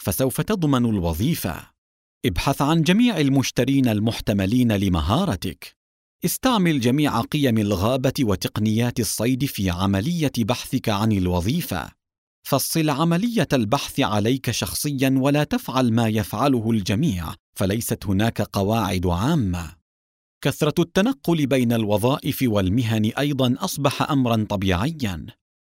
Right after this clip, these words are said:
شبكة العلاقات الجيدة توفر وظائف جيدة.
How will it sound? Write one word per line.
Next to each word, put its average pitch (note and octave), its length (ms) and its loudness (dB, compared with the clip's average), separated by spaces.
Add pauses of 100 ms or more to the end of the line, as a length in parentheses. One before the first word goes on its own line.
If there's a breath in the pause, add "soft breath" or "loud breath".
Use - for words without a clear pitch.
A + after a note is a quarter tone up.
(360)
شبكة B2+ 520 0
العلاقات G2 800 0
الجيدة G#2+ 600 0
توفر B2 680 -2
وظائف A2 640 0
جيدة. G2 760 -2